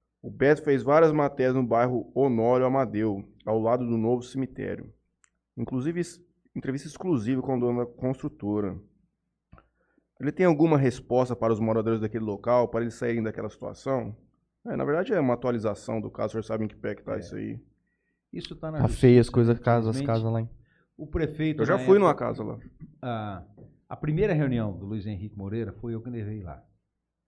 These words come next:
Speaker 2: E ele prometeu, no caso, de ajudar.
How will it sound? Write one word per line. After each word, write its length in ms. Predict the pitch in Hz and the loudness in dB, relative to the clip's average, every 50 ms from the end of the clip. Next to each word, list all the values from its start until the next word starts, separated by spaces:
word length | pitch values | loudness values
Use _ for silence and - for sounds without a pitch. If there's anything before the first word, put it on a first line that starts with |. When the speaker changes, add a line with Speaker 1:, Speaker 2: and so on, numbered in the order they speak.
| _ _ _ _ _ _ _ _ _ _ _ _ - | _ _ _ _ _ _ _ _ _ _ _ _ -12
Speaker 2:
E 720 | 123 123 123 123 123 123 120 117 113 110 104 104 101 - - - - _ _ - | -6 -4 -2 0 0 0 0 0 0 0 -2 -4 -8 -10 -16 -20 -20 _ _ -8
ele 220 | 135 135 143 170 | -4 -2 -2 -2
prometeu, 720 | 170 - - 147 151 139 120 - - 127 131 139 139 143 - 135 | 0 2 2 2 2 0 -2 -2 -2 0 0 0 -2 -2 -6 -8
no 160 | 131 127 120 | -8 -8 -8
caso, 380 | 131 - 127 131 123 110 113 | -10 -10 -10 -10 -10 -10 -12
de 100 | 117 120 | -12 -12
ajudar. 400 | 120 117 131 131 110 90 78 - | -12 -12 -12 -12 -14 -14 -16 -18